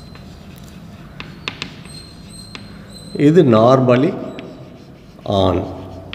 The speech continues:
இது எப்போதுமே க்ளோஸ்லேயே இருக்கும், இது ஓப்பனாக இருக்கும். So இங்கே இது க்ளோஸாக இருக்கும், normally on, normally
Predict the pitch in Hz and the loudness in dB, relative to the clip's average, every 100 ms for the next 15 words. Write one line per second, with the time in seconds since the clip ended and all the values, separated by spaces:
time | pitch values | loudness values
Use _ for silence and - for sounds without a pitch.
0 | - - - - - - - - - - | -18 -20 -20 -20 -20 -20 -20 -20 -18 -16
1 | - - - - - - - - - - | -16 -16 -18 -20 -20 -18 -18 -18 -18 -18
2 | - - - - - - - 123 113 - | -16 -18 -18 -18 -16 -6 2 6 6 4
3 | 120 113 143 151 117 117 - 113 104 92 | 2 4 2 2 2 2 2 2 2 2
4 | - 92 - - - - - - 143 160 | -4 -6 -8 -14 -18 -20 -20 -6 0 2
5 | 113 110 113 101 87 85 - - - - | 4 2 2 0 -2 -4 -8 -10 -14 -18
6 | - - - - - - - - - - | -20 -20 -20 -20 -20 -20 -20 -20 -18 -18
7 | - - - - - - - - - 135 | -18 -20 -20 -20 -18 -20 -20 -18 -2 2
8 | 120 147 156 131 120 127 120 127 127 127 | 6 8 8 6 2 2 4 4 4 4
9 | 110 98 113 110 113 - - - - - | 4 0 -2 -4 -6 -16 -20 -20 -20 -20
10 | - - - - - - - - 117 117 | -20 -20 -20 -20 -20 -18 -16 -2 4 4
11 | 120 123 120 104 107 120 - 107 107 113 | 6 4 2 2 0 -2 -6 -6 -2 0
12 | 110 117 | 0 -2